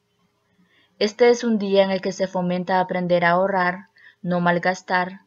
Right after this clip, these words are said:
no comprar todo aquello que no es necesario ni vital para el día a día,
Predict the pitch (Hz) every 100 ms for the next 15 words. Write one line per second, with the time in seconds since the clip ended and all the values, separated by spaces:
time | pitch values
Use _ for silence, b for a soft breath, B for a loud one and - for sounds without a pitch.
0 | b b _ 180 190 220 214 208 202 202
1 | 190 202 196 190 190 190 190 180 180 180
2 | 180 196 185 185 180 185 185 180 175 175
3 | 180 180 180 180 170 175 170 175 180 196
4 | 185 190